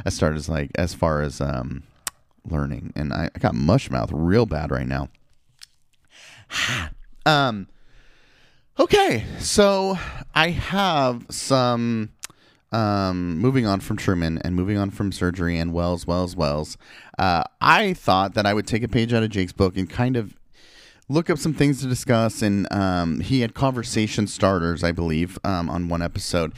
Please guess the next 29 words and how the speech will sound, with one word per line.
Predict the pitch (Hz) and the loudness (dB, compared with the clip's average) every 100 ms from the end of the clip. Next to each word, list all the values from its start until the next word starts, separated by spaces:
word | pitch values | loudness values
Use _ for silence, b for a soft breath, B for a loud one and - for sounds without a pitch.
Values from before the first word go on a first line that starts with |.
| B B B | B B B
So | - | -4
what | 143 147 - | 0 -2 -2
I'm | 131 170 233 233 | -2 0 2 2
going | 131 98 87 | 2 0 -2
to | 85 | -4
do | 76 78 76 85 | -2 0 0 0
is | - 110 104 | 0 0 -2
I | - 165 269 | -2 0 0
have | 185 127 110 101 101 | -2 -2 0 0 -4
some | - - 113 | -8 -8 -8
questions | - 113 107 107 95 | -2 -2 0 -2 -2
here | - 90 87 | 0 0 0
that | 85 87 85 | 2 0 2
are, | 80 78 - B B B B | 0 -2 -6 B B B B
um, | 90 82 78 76 76 - - | -6 -4 -4 -6 -8 -10 -10
maybe | 92 95 95 95 95 95 | -4 -4 0 0 0 -2
kind | - - 92 82 | -4 -2 -2 -2
of | 73 - _ - | -4 -12 _ -12
philosophical, | - 87 - 139 190 190 185 185 180 95 | -4 -4 -2 0 0 0 -2 -2 0 0
maybe | 143 107 95 | 0 0 -4
kind | - 90 85 | -6 -8 -6
of | 80 | -6
introspective, | 80 - 82 - - 139 - 156 156 151 127 | -8 -8 -12 -6 -2 -2 0 0 0 -2 -2
maybe | 104 98 101 | 0 0 -4
just, | 101 95 92 - - B B B B B B B B B B B B _ | -2 -2 -2 -6 -16 B B B B B B B B B B B B _
<sighs> | - | -6
I | 175 165 139 123 107 101 98 98 - 110 113 | -2 -2 -2 -4 -4 -6 -6 -8 -8 -6 -4
don't | 92 80 80 | -4 -8 -6
know | 80 78 76 78 | -4 -4 -4 -6